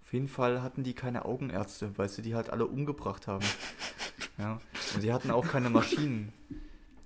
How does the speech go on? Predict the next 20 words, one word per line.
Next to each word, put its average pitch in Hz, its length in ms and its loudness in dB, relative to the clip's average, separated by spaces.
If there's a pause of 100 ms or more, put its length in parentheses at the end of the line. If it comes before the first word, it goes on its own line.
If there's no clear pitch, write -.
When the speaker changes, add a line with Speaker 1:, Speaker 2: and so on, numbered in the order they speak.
Speaker 1:
Deswegen 120 340 0
haben 131 140 0
sie 131 140 -6
sich 127 140 -8
die 123 160 -4
Maschinen 120 360 0
irgendwie 127 300 -2
einkaufen 151 520 -2
müssen. 190 340 0 (680)
Aber 120 100 -6
die 120 80 -2
hatten 123 380 -6
dann, 113 240 -4
und 110 220 -4
dann 123 140 0
mussten 131 260 -4
sie 131 180 -2
irgendwie 127 360 -4
Augenärzte - 600 -6
ausbilden. 107 640 -6